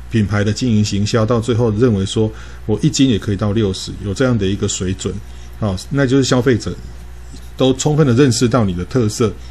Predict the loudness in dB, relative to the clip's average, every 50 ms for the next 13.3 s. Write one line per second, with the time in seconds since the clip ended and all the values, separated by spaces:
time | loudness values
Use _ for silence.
0 | -14 -8 -2 0 0 0 0 0 -2 0 2 2 2 0 -2 -6 -4 -2 0 0
1 | 0 2 2 2 4 4 4 2 2 0 0 0 0 2 2 2 2 2 2 0
2 | 0 -6 -14 -14 -14 -14 -14 -4 2 4 6 6 6 4 2 2 2 0 -4 -6
3 | -6 -2 -2 0 0 0 -2 -6 -10 -14 -16 -16 -14 -8 -2 0 0 0 0 -2
4 | -6 -8 -4 0 2 4 4 4 2 2 0 2 2 2 2 2 2 4 4 4
5 | 2 2 2 0 0 0 0 0 0 0 -2 -2 -2 -4 -6 -8 -10 -12 -16 -16
6 | -16 -16 -16 -14 -14 -14 -14 -14 -16 -16 -16 -16 -16 -16 -14 -12 -6 -2 0 0
7 | 0 0 0 0 4 6 8 8 8 8 6 4 2 0 -4 -6 -6 -4 -2 -2
8 | -2 -4 -8 -12 -16 -16 -14 -14 -14 -6 2 6 8 10 10 10 8 6 4 -2
9 | -6 -10 -14 -16 -16 -16 -16 -16 -16 -16 -14 -6 0 4 4 6 6 8 8 8
10 | 8 6 6 6 4 4 4 4 2 2 4 4 6 6 6 6 6 6 6 6
11 | 4 4 4 2 2 2 2 2 2 2 0 0 0 2 4 6 6 6 4 4
12 | 4 2 2 2 -2 -4 -2 2 4 4 4 4 2 2 2 0 0 0 -2 -4
13 | -4 -4 -4 -6 -8